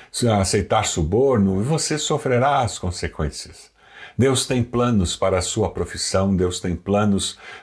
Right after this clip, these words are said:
para a sua vida afetiva, seu namoro, seu casamento. Deus tem planos para a sua vida ministerial, como você vai servir na sua igreja. Nós somos livres, sim.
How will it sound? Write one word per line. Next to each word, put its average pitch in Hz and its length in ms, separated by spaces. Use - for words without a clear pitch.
para 92 140
a - 20
sua 85 200
vida 85 220
afetiva, 85 680
seu 85 180
namoro, 85 560
seu 82 180
casamento. 90 720
Deus 135 300
tem 143 180
planos 147 880
para 135 180
a - 20
sua 135 200
vida 127 320
ministerial, 117 960
como 127 240
você 113 260
vai 113 140
servir 107 580
na 95 140
sua 95 240
igreja. 82 540
Nós 113 220
somos 131 580
livres, 104 520
sim. 107 440